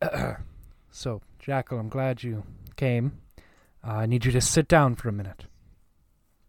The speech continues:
if you would. Now, I'm sorry to tell you, but we're gonna have to let you go.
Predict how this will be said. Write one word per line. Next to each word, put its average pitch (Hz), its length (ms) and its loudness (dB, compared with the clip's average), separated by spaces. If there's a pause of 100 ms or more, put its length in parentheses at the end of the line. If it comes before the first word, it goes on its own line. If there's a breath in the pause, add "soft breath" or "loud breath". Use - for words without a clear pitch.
(220)
if 110 160 -6
you 123 120 2
would. 110 260 -4 (1500 soft breath)
Now, 151 440 8
I'm 156 360 6
sorry 202 280 10
to 202 60 2
tell 170 220 6
you, 139 120 4
but 131 100 2
we're 135 120 2
gonna 165 140 6
have 160 200 4
to - 80 -4
let 139 260 2
you 120 60 -2
go. 107 300 -6